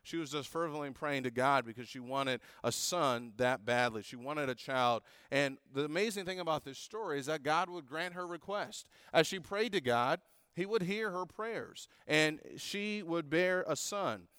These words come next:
In verse number twenty, the Bible says, "It came about in due time, after Hannah had conceived, that she gave birth to a son. And she named him Samuel, saying, 'Because I have asked him of the Lord.'"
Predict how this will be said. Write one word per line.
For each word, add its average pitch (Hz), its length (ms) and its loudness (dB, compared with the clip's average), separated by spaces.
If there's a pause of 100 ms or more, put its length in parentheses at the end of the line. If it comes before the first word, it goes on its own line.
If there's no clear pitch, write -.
(120)
In 143 160 0
verse 180 260 -2
number 170 160 -2
twenty, 208 320 -4
the 143 100 2
Bible 139 300 4
says, 160 240 -4
"It 143 80 -10
came 165 160 -2
about 147 320 4
in 127 100 -4
due 143 160 -6
time, 160 520 0 (260)
after 147 300 4
Hannah 185 260 -2
had 151 240 2
conceived, 156 640 -2
that 135 120 -4
she 160 140 -12
gave 156 300 -4
birth 135 220 -4
to 151 120 -8
a 156 60 -6
son. 175 500 -4 (320)
And 156 140 2
she 180 160 -2
named 151 340 2
him 170 220 0
Samuel, 156 720 0
saying, 139 340 -4
'Because 135 300 0
I 135 100 0
have 123 180 -4
asked 185 380 -6
him 120 320 -4 (300)
of 120 140 6
the 107 100 -2
Lord.'" 104 480 -4